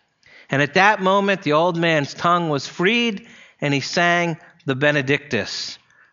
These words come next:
great blessing from the end of Luke chapter one, that includes the words, "And you, child,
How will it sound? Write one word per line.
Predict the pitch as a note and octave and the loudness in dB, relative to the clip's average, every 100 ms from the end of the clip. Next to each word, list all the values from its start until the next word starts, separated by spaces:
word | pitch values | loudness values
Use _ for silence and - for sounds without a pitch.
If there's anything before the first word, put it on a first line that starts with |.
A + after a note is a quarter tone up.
| - | -4
great | C3+ D3 C#3+ A#2+ | 0 0 -2 -4
blessing | C3+ D3 D3+ - C3+ A2+ F#2 - - | 0 2 2 0 -4 -4 -6 -12 -14
from | - | -6
the | A#2+ B2 | -2 0
end | C#3 C3+ | 0 0
of | A#2+ | -2
Luke | B2 C3+ | -2 -2
chapter | - C#3+ C3 - A#2+ | -2 -2 -2 -2 -4
one, | C3 C3 A2+ G#2 - - - | -2 -2 -2 -6 -16 -14 -4
that | C3 | -2
includes | C3 - E3 F3+ - | -2 0 0 0 -2
the | D#3+ | -2
words, | D3+ D#3 D3 C#3 - - - _ _ _ - | 0 2 2 -2 -8 -18 -20 _ _ _ -2
"And | D#3 D3+ C3+ | 0 0 0
you, | E3 B3 | 0 0
child, | G#3+ - A3 F3+ A#2+ G#2 | -2 0 2 2 0 -4